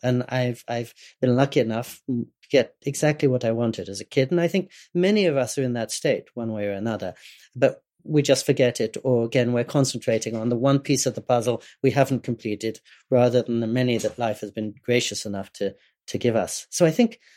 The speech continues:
when you say, "What's the definition of a good life?" the first word that comes to my mind is contentment.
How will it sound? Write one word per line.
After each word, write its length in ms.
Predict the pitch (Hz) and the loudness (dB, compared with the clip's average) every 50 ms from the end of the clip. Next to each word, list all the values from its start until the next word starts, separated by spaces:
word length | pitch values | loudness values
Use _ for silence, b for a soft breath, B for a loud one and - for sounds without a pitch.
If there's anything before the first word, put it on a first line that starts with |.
| b b b b b _ _ _ | b b b b b _ _ _
when 160 | - 180 180 180 | 2 4 6 6
you 80 | 190 | 6
say, 220 | 190 - - 180 165 | 4 4 4 4 4
"What's 300 | 156 165 170 165 - - | 6 4 2 2 0 -4
the 60 | 160 | -4
definition 580 | 143 131 147 139 139 - 147 135 - - 143 | -4 0 0 -2 2 2 0 0 0 -2 -2
of 60 | 131 123 | -2 -2
a 60 | 123 | 0
good 180 | 127 139 120 | 0 -2 -2
life?" 360 | 131 123 120 120 120 - - - | 0 0 0 0 -2 -4 -6 -12
the 60 | - | -10
first 360 | - - 160 147 147 - - - | 0 2 2 2 2 0 -6 -2
word 240 | 143 139 135 127 120 | 0 2 4 4 2
that 120 | 127 - | 0 -6
comes 240 | - - 135 120 - | -4 -2 -4 -2 -2
to 80 | - 131 | -2 -2
my 100 | 123 120 | -2 0
mind 300 | 120 117 117 113 110 107 | 0 0 -2 -2 -2 -4
is 140 | 104 - - | -4 -6 -6
contentment. 680 | - 117 113 - 139 127 - - 131 123 120 117 - | -6 -8 -6 -2 -2 -2 -2 -2 -4 -4 -4 -4 -6